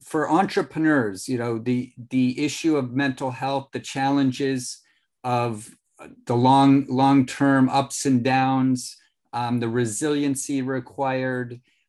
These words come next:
Um, I wonder if you have any thoughts to share on lessons learned over the years around balance or, or how,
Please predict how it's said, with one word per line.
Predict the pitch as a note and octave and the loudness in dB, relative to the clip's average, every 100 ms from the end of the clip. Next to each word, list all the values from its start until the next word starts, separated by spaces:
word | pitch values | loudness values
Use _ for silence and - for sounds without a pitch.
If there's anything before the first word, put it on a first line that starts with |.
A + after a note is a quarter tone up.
| _ | _
Um, | A#2+ A#2+ A#2 A2+ A2+ A2 - - - _ | -4 -2 -2 -2 -4 -6 -12 -20 -20 _
I | B2+ | -2
wonder | C#3 D#3+ F3 F#3 | 0 2 2 2
if | C#3 - | 0 -2
you | D#3 D#3 D3 C#3+ - | 4 4 4 -2 -4
have | D3 | -4
any | D3 C#3 | 0 0
thoughts | C3+ C#3 C3 - | 0 -4 -4 -6
to | C#3 | -8
share | - D3 C3+ C3+ C3 C3 | -4 0 2 2 2 0
on | C3 B2+ B2 A#2 A2+ _ _ _ C3+ | -2 -2 -2 -4 -10 _ _ _ -4
lessons | C#3+ - D3+ A#2+ | -4 -2 -4 -2
learned | C3+ C#3 C#3 | -2 0 0
over | C3+ | -2
the | C3 | -4
years | B2+ C3 A#2+ | -2 -2 -4
around | B2+ B2 B2 B2 A#2 - _ _ _ _ _ _ _ _ _ | -6 -8 -6 -6 -8 -12 _ _ _ _ _ _ _ _ _
balance | A#2+ G#2+ C#3 D3 E3 F3+ - - - - | -12 -4 -2 0 -2 -6 -8 -10 -10 -4
or, | B2+ B2 A#2+ B2 - | 0 2 2 -2 -6
or | B2+ B2 A#2+ A#2+ A2 | -2 0 0 -2 -8
how, | - - C#3 C#3+ D3 D3 | -10 0 2 2 2 -2